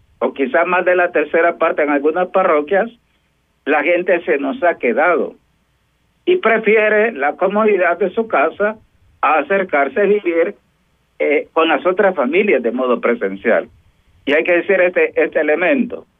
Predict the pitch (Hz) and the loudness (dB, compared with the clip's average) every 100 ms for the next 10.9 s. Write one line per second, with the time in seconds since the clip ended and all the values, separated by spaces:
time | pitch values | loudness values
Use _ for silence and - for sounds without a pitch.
0 | _ _ _ - 123 123 180 196 202 196 | _ _ _ -2 0 2 0 2 0 0
1 | 170 165 175 180 180 202 165 139 151 170 | -2 0 -2 0 2 2 0 0 0 0
2 | - _ _ - 160 185 175 180 160 180 | -6 _ _ -4 -2 0 0 0 0 0
3 | 185 180 - 180 147 139 147 147 - 117 | 0 -2 0 0 0 0 -2 -4 -8 -2
4 | 120 123 165 196 190 160 160 190 190 _ | 0 2 2 2 2 2 2 -2 -12 _
5 | _ _ 135 147 160 156 147 147 110 117 | _ _ -4 0 -2 0 -2 -2 0 0
6 | 82 73 - _ _ _ _ _ _ 131 | -2 -8 -12 _ _ _ _ _ _ -4
7 | 139 175 180 156 156 143 139 135 123 120 | -2 0 0 2 2 2 2 2 0 0
8 | 107 104 - 190 143 82 - _ _ _ | -2 -2 -2 0 0 -2 -6 _ _ _
9 | _ _ _ 170 226 233 226 208 202 190 | _ _ _ 0 2 2 2 0 0 0
10 | 202 208 208 190 214 202 196 196 196 | 0 0 0 0 0 2 2 0 -2